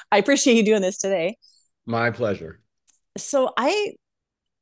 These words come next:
Speaker 1: we're starting out with me not knowing anything except we're in the same show, 'cause sometimes we do this whole pre-recording thing and sometimes we freewheel it. So when you said you were good with that, I'm like, "That's way more fun," because I think most people get surprised at the stories,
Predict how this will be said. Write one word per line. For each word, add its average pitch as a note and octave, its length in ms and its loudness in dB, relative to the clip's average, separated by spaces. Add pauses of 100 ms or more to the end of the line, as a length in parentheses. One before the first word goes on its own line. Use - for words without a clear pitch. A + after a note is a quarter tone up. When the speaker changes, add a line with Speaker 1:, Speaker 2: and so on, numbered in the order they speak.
Speaker 1:
we're A#3 160 4
starting D4 340 0
out A3 60 -2
with G#3+ 100 -2
me G#3+ 220 -2
not G3+ 180 -4
knowing F#3+ 240 -8
anything B3 380 -2
except G#3 260 -4
we're G3+ 60 0
in F#3 80 -4
the F#3 40 -6
same F#3+ 200 -4
show, E3+ 240 0
'cause F#3 180 -6
sometimes A#3+ 380 0
we G#3+ 100 0
do F#3+ 140 -2
this F#3 180 -6
whole F3 220 -4
pre-recording F#3+ 1000 0
thing G#3 220 -4
and F3+ 100 -6
sometimes G3 380 -4
we F3+ 100 0
freewheel G3 500 -2
it. - 140 -8
So G3 180 -2
when F#3 120 -2
you F#3+ 120 -4
said G3 300 -8
you F#3 80 -6
were E3 140 -8
good F3 120 -4
with E3 140 -4
that, E3+ 160 -2
I'm D#3 60 -4
like, D3+ 180 -6 (420)
"That's D4 300 0
way F3+ 240 -2
more F3 220 -4
fun," E3 260 -8
because E3+ 360 -4 (520)
I F#3+ 80 -8
think B3 300 -2
most F#3 340 -2
people F#3+ 220 -4
get F3 160 -4
surprised F3 460 -4
at D#3+ 40 -6
the E3+ 80 -12
stories, E3+ 480 -4